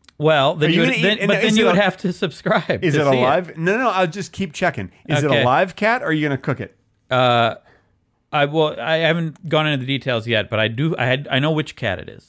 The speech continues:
Speaker 2: Okay.
Speaker 1: So,
Speaker 2: All right, you know which
Speaker 1: uh,
Speaker 2: cat. Now, what
Speaker 1: uh,
Speaker 2: is the date? Share everyone with the, the date
Speaker 1: No,
Speaker 2: that
Speaker 1: no,
Speaker 2: you are
Speaker 1: Greg.
Speaker 2: going to eat a cat, because
Speaker 1: Listen.
Speaker 2: I'm sure a lot of people wanna tune into that. And
Speaker 1: You
Speaker 2: you know
Speaker 1: know.
Speaker 2: what? If you share the date, then people don't have to subscribe.
Speaker 1: Yeah.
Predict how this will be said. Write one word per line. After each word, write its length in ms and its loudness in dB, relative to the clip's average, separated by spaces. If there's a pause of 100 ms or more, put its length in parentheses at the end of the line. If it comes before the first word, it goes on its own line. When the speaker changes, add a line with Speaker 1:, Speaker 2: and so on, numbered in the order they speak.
Speaker 2:
Okay. 200 -2
Speaker 1:
So, 100 0
Speaker 2:
All 80 -8 (100)
right, 120 0
you 80 -2
know 120 0
which 140 -2
Speaker 1:
uh, 40 -2
Speaker 2:
cat. 140 0
Now, 260 0
what 340 0
Speaker 1:
uh, 60 -2
Speaker 2:
is 120 -4
the 120 -2
date? 500 -2
Share 280 0
everyone 260 -4
with 140 -6
the, 80 -6
the 180 -2
date 220 0
Speaker 1:
No, 80 4
Speaker 2:
that 140 2
Speaker 1:
no, 40 2
Speaker 2:
you 120 2
are 40 2
Speaker 1:
Greg. 100 2
Speaker 2:
going 200 2
to 40 -2
eat 240 -4
a 80 -6
cat, 380 -4
because 160 -2
Speaker 1:
Listen. 180 2
Speaker 2:
I'm 120 0
sure 200 -2
a 60 2
lot 180 4
of 80 -4
people 220 -4
wanna 160 0
tune 200 -2
into 160 -2
that. 280 -4 (180)
And 100 -2
Speaker 1:
You 40 2
Speaker 2:
you 60 2
know 80 2
Speaker 1:
know. 60 0
Speaker 2:
what? 100 -4
If 140 -8
you 120 -6
share 220 -4
the 100 -8
date, 220 -6
then 100 -8
people 260 -6
don't 160 -8
have 260 -10
to 80 -12
subscribe. 640 -6 (440)
Speaker 1:
Yeah. 400 -2